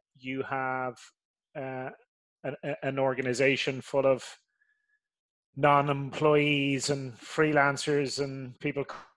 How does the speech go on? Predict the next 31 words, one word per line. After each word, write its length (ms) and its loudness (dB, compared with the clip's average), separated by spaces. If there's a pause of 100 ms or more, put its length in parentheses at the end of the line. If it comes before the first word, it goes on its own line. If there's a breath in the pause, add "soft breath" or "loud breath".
(180)
coming 220 -2
and 100 -6
going, 440 0
et 120 -6
cetera, 380 0
et 100 -6
cetera, 300 2
et 60 -12
cetera, 340 0
because 520 -2 (420 soft breath)
it, 140 -8 (160)
it 180 -4
takes 360 2
a, 300 0
a 60 -2
special 580 0
kind 260 -2
of, 140 0 (140)
uh, 420 -4 (180)
operational 640 2
system 420 0
to 120 -12
be 80 0
able 160 0
to 40 2
manage 380 0
all 160 4
of 80 2
that 160 4
effectively, 760 4 (640)
um, 680 2